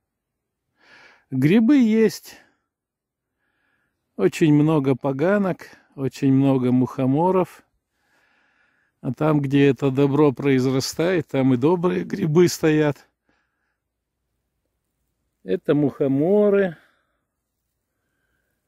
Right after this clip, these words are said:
Это мухоморы. Там мухоморы. Везде мухоморы. Хороший знак.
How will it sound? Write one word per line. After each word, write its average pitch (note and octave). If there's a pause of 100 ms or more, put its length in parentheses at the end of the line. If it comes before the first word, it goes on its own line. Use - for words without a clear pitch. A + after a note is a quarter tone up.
(2750)
Это F3+
мухоморы. E3+ (1900)
Там D#3
мухоморы. E3 (320)
Везде F3
мухоморы. A#2+ (2000)
Хороший F#3
знак. D3+